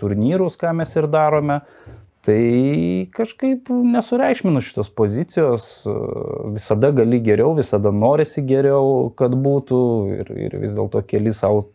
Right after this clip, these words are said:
tokius tikslus, kad būtų labai gerai, kai kada pavyksta, kai kada nepavyksta. Taip kad, e, visko gyvenime yra, visko būna, taip pat ir sporte, taip pat ir pas mus, e, asociacijoj, kuri turi šešiasdešimt narių, vykdo aštuonis turnyrus šiai dienai, taip kad,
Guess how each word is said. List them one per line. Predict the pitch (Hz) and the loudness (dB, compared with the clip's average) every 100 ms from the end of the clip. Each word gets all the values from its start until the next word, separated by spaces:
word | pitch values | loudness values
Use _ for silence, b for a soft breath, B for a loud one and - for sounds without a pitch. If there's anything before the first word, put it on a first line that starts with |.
| _ | _
tokius | 104 - 110 | -8 -6 -6
tikslus, | - - 113 113 | -8 -6 -4 -4
kad | - 98 | -4 -4
būtų | 107 110 104 104 104 B B B B - | -2 -2 -2 -2 -2 B B B B 0
labai | 107 107 143 175 | 2 4 2 2
gerai, | 165 160 156 135 | 2 2 2 2
kai | 107 | -2
kada | 95 104 95 | -4 -4 -2
pavyksta, | 110 123 175 - 123 | 0 0 -2 -2 -4
kai | - | -4
kada | - 98 101 | -6 -2 -2
nepavyksta. | 104 127 143 175 - 113 110 | 0 0 0 -2 -2 -4 -2
Taip | 139 135 | -4 -2
kad, | 180 180 - | -6 -4 -4
e, | 233 226 220 | -2 -2 -2
visko | 233 - 120 | -4 -4 -2
gyvenime | 104 120 123 113 104 113 | 0 0 0 -2 -4 -2
yra, | 123 139 | -2 -2
visko | 117 - 107 | -4 -8 -4
būna, | 110 139 123 | -2 -2 -2
taip | 107 110 | -6 -6
pat | 107 | -6
ir | 107 | -8
sporte, | - 120 113 107 - | -6 -4 -2 -2 -4
taip | 101 | -8
pat | - - | -6 -8
ir | - | -8
pas | - - | -8 -6
mus, | 110 117 - - 117 | -6 -6 -8 -14 -10
e, | 110 110 110 - 113 - | -6 -6 -6 -8 -10 -10
asociacijoj, | - - - 110 110 113 98 | -12 -12 -4 -4 -4 -6 -10
kuri | - 98 101 | -10 -10 -10
turi | - 101 104 | -10 -10 -8
šešiasdešimt | 92 101 104 104 - 104 | -8 -8 -6 -6 -6 -8
narių, | 101 104 139 - B B B B - | -6 -4 -6 -8 B B B B -6
vykdo | 98 107 104 104 101 98 - _ - 92 | -2 0 2 2 2 0 -4 _ -6 -6
aštuonis | - 127 117 104 - | -2 0 2 0 -2
turnyrus | 98 101 139 156 - | -2 -2 0 -2 -2
šiai | 147 135 | -2 -2
dienai, | 143 147 139 120 | 0 0 2 0
taip | 135 135 | -2 -2
kad, | - 208 | -2 -2